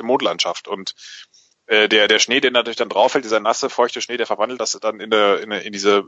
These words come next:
ähm, Buckelpiste, von der, äh, alle geredet haben. Und so kommt es dann halt, äh, zustande, dass die Bedingungen dann so schwierig waren, auch schon am Samstag. Und, ähm, am Sonntag hat halt dann das dazu geführt, äh, das große Problem, dass über Nacht noch mehr Schnee gefallen ist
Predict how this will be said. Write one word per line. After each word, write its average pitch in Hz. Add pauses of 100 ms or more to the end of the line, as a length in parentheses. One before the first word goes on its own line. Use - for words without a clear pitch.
ähm, 101 (140)
Buckelpiste, 117
von 98
der, 87
äh, 87
alle 95
geredet 87
haben. 98
Und 90 (680)
so 120
kommt 131
es -
dann 107
halt, 107
äh, 104
zustande, 107
dass 101
die 101
Bedingungen 107
dann 101
so 98
schwierig 123
waren, 87
auch 90
schon 90
am 87 (480)
Samstag. -
Und, -
ähm, 82 (200)
am 87
Sonntag 82
hat 95
halt 92
dann 92
das -
dazu -
geführt, -
äh, 87
das -
große 101
Problem, 95
dass 92
über 92
Nacht 95
noch 98
mehr 104
Schnee 107
gefallen 101
ist 98